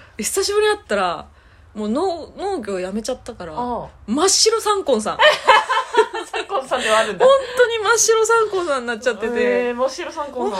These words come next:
Speaker 1: 「おばあちゃん、いや、久しぶりです」みたいな。
Speaker 2: へー。
Speaker 1: 「すごい白くなりましたね」みたいな。
Speaker 2: 元気だった？
Speaker 1: あ、でも、げん-、元気は元気。あのね、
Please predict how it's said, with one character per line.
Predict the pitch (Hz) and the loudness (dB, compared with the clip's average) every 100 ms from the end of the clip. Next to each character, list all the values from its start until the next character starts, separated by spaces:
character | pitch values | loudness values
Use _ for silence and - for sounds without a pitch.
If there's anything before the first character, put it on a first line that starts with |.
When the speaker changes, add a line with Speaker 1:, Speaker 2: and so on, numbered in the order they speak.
| - | -6
Speaker 1:
「お | |
ば | |
あ | 480 | -6
ち | 466 | -4
ゃ | |
ん、 | 403 | -2
い | |
や、 | 349 | -4
久 | - - | -6 -8
し | 381 392 | -6 -6
ぶ | 381 | -4
り | 392 | -4
で | 403 | -4
す」 | 392 285 | -8 -12
み | |
た | 214 | -12
い | 175 | -14
な。 | 165 - _ - - | -16 -20 _ -20 -18
Speaker 2:
へ | 214 180 175 156 147 147 | -8 -4 -4 -6 -10 -10
ー。 | 147 | -8
Speaker 1:
「す | 147 | -8
ご | 247 294 | -6 -4
い | |
白 | 285 277 | -4 -6
く | 269 | -6
な | 226 | -8
り | 208 | -6
ま | 208 | -8
し | 214 | -10
た | 214 | -12
ね」 | 196 185 | -12 -14
み | |
た | 165 | -12
い | 254 | -10
な。 | |
Speaker 2:
元 | 247 | -8
気 | 190 | -6
だ | 160 | -8
っ | - | -10
た？ | - 147 202 - - - - - - - | -18 -18 -20 -20 -20 -20 -20 -20 -10 -2
Speaker 1:
あ、 | 262 | -2
で | |
も、 | 269 | 0
げ | 254 359 | -2 -2
ん-、 | 302 - | -4 -8
元 | 330 403 | -6 -6
気 | 330 285 233 214 - 202 | -4 -4 -4 -6 -10 -6
は | 208 | -4
元 | 214 190 | -6 -8
気。 | 160 - | -14 -8
あ | 208 | -6
の | 202 | -4
ね、 | 202 180 151 | -4 -6 -8